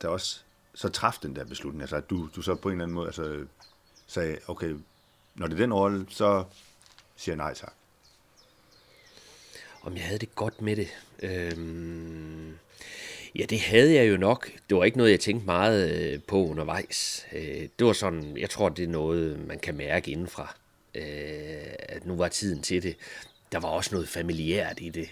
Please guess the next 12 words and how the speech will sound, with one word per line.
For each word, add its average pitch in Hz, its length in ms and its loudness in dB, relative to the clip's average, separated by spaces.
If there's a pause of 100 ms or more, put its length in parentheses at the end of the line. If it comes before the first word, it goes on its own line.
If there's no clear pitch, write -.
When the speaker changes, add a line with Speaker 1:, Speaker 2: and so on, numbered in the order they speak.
Speaker 2:
at, - 280 -10
øh, 80 320 -8 (1000)
øh, 82 240 -10
skulle - 220 -6
have 90 120 -2
barn 85 240 -4
nummer 67 240 -14
to, 95 320 -2
og - 120 -12
jeg - 100 -6
havde 82 140 -2
rejst 87 500 -6